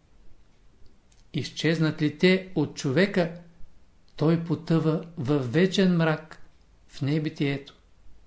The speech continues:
Като ученици, стремете се да прилагате новия морал.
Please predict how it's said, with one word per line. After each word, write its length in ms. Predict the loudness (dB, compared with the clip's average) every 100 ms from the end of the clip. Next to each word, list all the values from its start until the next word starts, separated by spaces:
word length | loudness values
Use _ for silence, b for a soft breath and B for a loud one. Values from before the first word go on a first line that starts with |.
| _ -20 _ -20 -20 -20 _ -20 -20 -20 -20 -20 -8 0
Като 280 | 2 4
ученици, 760 | 2 2 2 4 2 0 -2 -4 -16 -20 -20 -16
стремете 600 | -6 0 4 4 4 2
се 160 | 2
да 200 | 2 2
прилагате 640 | 4 4 4 4 2 2 2
новия 480 | 4 4 4 4
морал. 420 | 4 4 2 0